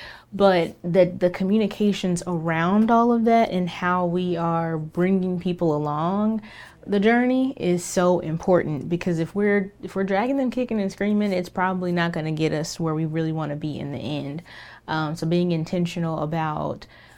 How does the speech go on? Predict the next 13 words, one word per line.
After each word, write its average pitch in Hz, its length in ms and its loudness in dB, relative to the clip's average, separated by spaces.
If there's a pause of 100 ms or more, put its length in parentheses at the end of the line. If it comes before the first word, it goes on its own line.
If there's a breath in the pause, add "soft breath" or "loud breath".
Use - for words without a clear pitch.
(240 soft breath)
what - 180 4
we 190 80 2
were 180 80 0
communicating, 175 640 -2
how 170 260 -2
we're 165 100 2
communicating, 160 920 -2
who 180 240 -2
we're 180 160 2
communicating 175 640 4
it 156 120 -6
to, 170 400 0 (440 loud breath)
um, 156 680 -4